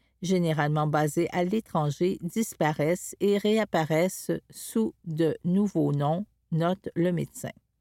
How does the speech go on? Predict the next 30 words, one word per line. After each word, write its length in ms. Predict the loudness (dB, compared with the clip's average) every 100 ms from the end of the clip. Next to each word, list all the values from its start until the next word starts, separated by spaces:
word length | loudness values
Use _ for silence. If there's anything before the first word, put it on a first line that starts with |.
| _ _ _ _ _ _ _
L'asymétrie 920 | 0 0 -2 0 0 0 -2 -2 -2
est 220 | -2 -4 -2
totale 520 | -2 0 2 2 0
entre 300 | -4 -4 0
les 260 | 0 2 0
acteurs 600 | -4 -2 0 2 0 -4 _ -20 -18 -6
de 160 | 0
la 180 | 2 2
désinformation 1040 | 0 -2 -2 -2 0 0 2 0 0 0 0
en 140 | -4
santé 560 | -2 -2 -2 -2 -2 -2
et 100 | -2
ceux 240 | -2 -2 -4
qui 120 | -6
s'expriment 760 | -4 -4 -4 -2 0 2 2 0 -2
pour 240 | 0 0 0
défendre 720 | -2 -2 0 2 2 0 0
les 140 | 0
faits. 340 | -4 -8 -10 -10 _ _ _ _ -20 _ 0
Les 160 | 0 2
désinformateurs 1120 | 0 2 0 2 2 4 2 2 2 2 2
ne 160 | 2
sont 240 | 0 -2 0
que 120 | 0
rarement 560 | 2 2 2 2 0
sanctionnés, 880 | -2 -2 -2 -2 -2 0 0 0 -4 -6
dénonce 640 | -2 0 2 2 2 0
un 140 | 0 0
rapport 580 | 0 0 2 2 2 -2
sur 460 | -4 0 2 0